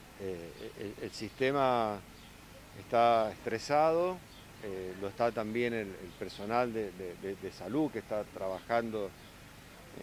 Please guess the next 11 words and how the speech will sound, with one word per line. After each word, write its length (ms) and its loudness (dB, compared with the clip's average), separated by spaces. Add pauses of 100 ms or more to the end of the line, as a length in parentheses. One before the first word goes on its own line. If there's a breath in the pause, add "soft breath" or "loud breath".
(120)
en, 200 -8
en 60 -8
primera 420 0
línea 460 2
y 60 -2
no 160 0
tan 180 2
en 140 -2
primera 360 2
línea 540 -2 (380)
también. 420 -2